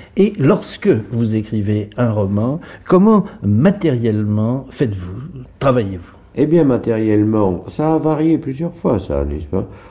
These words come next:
Speaker 2: D'abord, j'ai écrit entièrement à la machine. Tous les Maigret ont, ont été écrits comme ça, et je les ai toujours écrits comme ça. Pour d'autres romans, depuis dix-neuf cent quarante-cinq, oui, euh, ça a commencé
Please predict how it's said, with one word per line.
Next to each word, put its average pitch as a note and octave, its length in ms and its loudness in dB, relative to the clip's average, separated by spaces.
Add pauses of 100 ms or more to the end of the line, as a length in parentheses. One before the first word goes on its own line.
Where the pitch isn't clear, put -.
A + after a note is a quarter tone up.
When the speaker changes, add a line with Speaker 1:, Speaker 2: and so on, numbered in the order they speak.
(160)
Speaker 2:
D'abord, F#2 380 0
j'ai D2 180 -4
écrit C#2 300 -6
entièrement B1+ 540 -4
à B1 40 -4
la B1+ 80 -4
machine. D#3 840 -2
Tous C#2 140 -6
les B1+ 120 -4
Maigret B1 580 -8
ont, A#1 260 -12
ont - 340 -14
été C2+ 220 -8
écrits - 240 -6
comme C2 240 -4
ça, C#2 260 -6 (360)
et C#2+ 80 -4
je C2+ 100 -6
les B1+ 160 -4
ai B1+ 60 -4
toujours F#3+ 400 -4
écrits F3+ 260 -4
comme D3 180 0
ça. C#3 240 -4 (540)
Pour C3 180 6
d'autres G3 300 4
romans, A2+ 600 2
depuis G#2+ 600 0
dix-neuf G#2+ 540 -4
cent F#2+ 320 -6 (100)
quarante-cinq, C#2 920 -6 (200)
oui, B1+ 140 -4 (640)
euh, C2+ 180 -4
ça D2+ 280 -4
a D#2 60 -2
commencé D#2+ 1000 -2